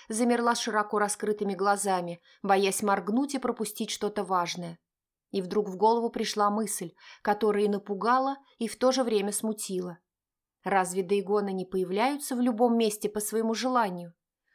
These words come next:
В подземном шаттле светлый Дейгон не в двери вошел, а будто из воздуха материализовался.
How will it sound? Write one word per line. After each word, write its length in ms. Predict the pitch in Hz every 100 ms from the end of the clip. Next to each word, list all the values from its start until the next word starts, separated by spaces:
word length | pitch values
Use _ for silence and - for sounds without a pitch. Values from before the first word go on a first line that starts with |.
| _
В 80 |
подземном 500 | - 190 180 196 196
шаттле 400 | 196 226 233 240
светлый 460 | 202 - 208 208 202
Дейгон 480 | 185 208 190 262 269 - - -
не 140 | 240
в 60 | 214
двери 380 | 240 294 294
вошел, 520 | 208 180 - 196 180 - - -
а 100 | 208
будто 320 | 196 214 233
из 160 | 214
воздуха 480 | 214 302 269 214 -
материализовался. 1120 | 190 190 202 190 190 185 190 185 180 175 -